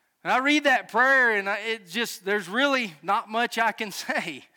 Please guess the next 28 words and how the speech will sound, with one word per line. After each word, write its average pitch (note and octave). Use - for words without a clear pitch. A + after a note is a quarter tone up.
at F#3+
first A3
glance A3
through A3
there. A#2
Such C4
a G3
powerful C#4
and G#3
magnificent G3+
prayer F3
that G3+
Paul A3+
offers G#3+
for -
the D#3
church G#3+
at F3
Ephesus. C#3+
He's B3+
praying C#4+
for C4
the A#3+
people C4
at A#3+
Ephesus. F3
He's C4
praying C4